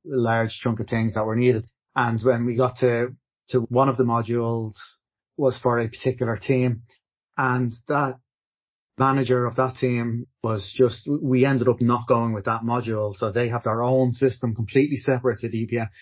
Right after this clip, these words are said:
just purely because it, it was not worth the political battle. It would have failed if I'd have pushed it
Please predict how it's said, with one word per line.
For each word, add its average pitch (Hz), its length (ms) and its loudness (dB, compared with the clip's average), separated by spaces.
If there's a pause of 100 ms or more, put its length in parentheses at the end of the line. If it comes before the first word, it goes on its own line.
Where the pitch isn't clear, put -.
(280)
just - 220 -4
purely 143 300 4
because 113 460 0
it, 117 180 -4
it 120 140 -2
was 117 280 -4
not 123 240 0
worth 117 280 -2 (120)
the 110 300 -2 (180)
political 113 400 -2
battle. 120 320 0
It 131 120 2
would 139 140 6
have 131 100 0
failed 127 380 0
if 117 120 -4
I'd 113 160 -4
have 104 100 -10 (460)
pushed 135 280 0
it 127 180 2